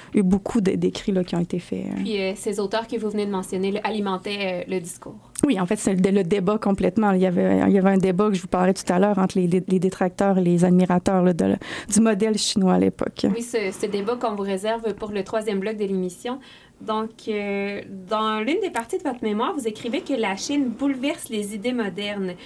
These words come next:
Speaker 2: On pourrait partir encore là un débat sur qu'est-ce que la modernité, mais
Speaker 1: Mhm.
Speaker 2: concentrons-nous,
Speaker 1: <laughs>
Speaker 2: concentrons-nous plutôt sur, euh, quelles étaient ces idées novatrices et en quoi était ce bouleversement ?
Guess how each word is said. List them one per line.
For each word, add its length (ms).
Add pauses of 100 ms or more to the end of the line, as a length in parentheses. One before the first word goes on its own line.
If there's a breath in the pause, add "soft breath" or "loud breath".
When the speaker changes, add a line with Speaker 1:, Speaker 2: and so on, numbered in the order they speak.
(200 loud breath)
Speaker 2:
On 60
pourrait 220
partir 400
encore 320
là 140
un 80
débat 240
sur 200
qu'est-ce 200
que 80
la 160
modernité, 640
mais 180
Speaker 1:
Mhm. 180
Speaker 2:
concentrons-nous, 560
Speaker 1:
<laughs> 540
Speaker 2:
concentrons-nous 640
plutôt 400
sur, 220 (340 loud breath)
euh, 160
quelles 280
étaient 200
ces 140
idées 380
novatrices 600 (180)
et 60
en 100
quoi 200
était 300
ce 60
bouleversement ? 680